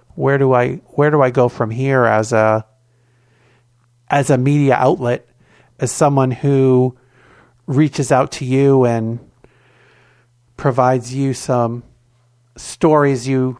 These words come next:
may have not seen or heard before?" And a couple days ago,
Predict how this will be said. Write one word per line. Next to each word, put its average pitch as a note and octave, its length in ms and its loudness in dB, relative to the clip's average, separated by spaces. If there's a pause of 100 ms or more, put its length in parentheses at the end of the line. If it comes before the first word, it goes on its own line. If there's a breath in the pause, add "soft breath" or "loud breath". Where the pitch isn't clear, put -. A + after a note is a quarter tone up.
may B2+ 160 -2
have B2+ 180 -2
not B2+ 300 -2
seen C3 580 -4 (440)
or B2 160 2
heard B2 340 0
before?" A#2+ 580 0 (1700)
And B2 720 -4 (2250)
a C3+ 80 -4
couple G3 280 -2
days C3 240 0
ago, A#2+ 420 0